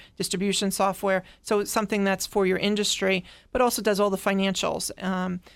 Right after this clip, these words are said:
so that's one aspect of what we do. Another aspect is we do managed services.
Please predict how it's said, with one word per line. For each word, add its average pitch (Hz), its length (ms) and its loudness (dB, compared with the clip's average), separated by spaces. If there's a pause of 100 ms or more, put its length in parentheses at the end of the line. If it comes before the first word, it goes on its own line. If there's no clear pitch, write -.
(160)
so 202 100 -2
that's 202 200 2
one 208 280 2
aspect 185 420 -2
of 185 100 -4
what 190 140 0
we 175 100 -2
do. 175 300 -2 (300)
Another 208 320 4
aspect 190 480 0
is 180 120 -2
we 190 100 -2
do 196 120 0
managed 196 400 2
services. 202 720 0